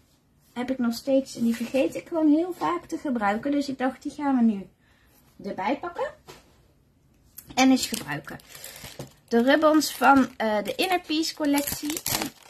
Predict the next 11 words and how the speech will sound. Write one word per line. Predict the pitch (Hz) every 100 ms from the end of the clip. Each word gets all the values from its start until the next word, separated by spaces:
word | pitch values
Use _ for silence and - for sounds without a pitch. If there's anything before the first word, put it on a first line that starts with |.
| -
ik | 220 226
kan | 208
de | 202 - -
code | - 277 269 208
niet | 185 185
vinden, | - 196 196 190
want | 190 190
die | 190 180
heb | 190
ik | -
hieronder | - 180 - 196 190 170